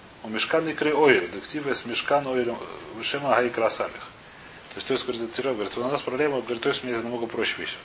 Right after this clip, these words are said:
Первое, как называется? Мишкан мы сказали. Как мишкан называется Оэль Моэд? В Таре много раз мишкан называется Оэль Моэд. Ну, Вайтер, зачем мне ещё надо?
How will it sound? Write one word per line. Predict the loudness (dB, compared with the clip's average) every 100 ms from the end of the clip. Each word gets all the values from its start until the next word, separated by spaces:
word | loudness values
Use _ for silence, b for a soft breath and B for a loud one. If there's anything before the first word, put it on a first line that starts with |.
| -2
Первое, | 2 2 2
как | 4 2
называется? | 0 -4 -4 -4
Мишкан | -4 -2 -2 -2
мы |
сказали. | -4 -4 -6 -8 -14 -18 -20 -10
Как | -2 0
мишкан | 0 -2 -2
называется | -2 -2 -2 -2
Оэль | -4
Моэд? | -4 -4 -6 -8 -18 -20 -20 -20 -20 -20 -20 -20 -20 -20 -20 -18
В | -6
Таре | -2 0
много | 2 4
раз | 4
мишкан | 2 0 0
называется | -2 -4 -4 -4
Оэль | -6
Моэд. | -6 -10
Ну, | -8
Вайтер, | -6 -6 -8 -8
зачем | -4 -4 -4
мне | -4
ещё | -4
надо? | -6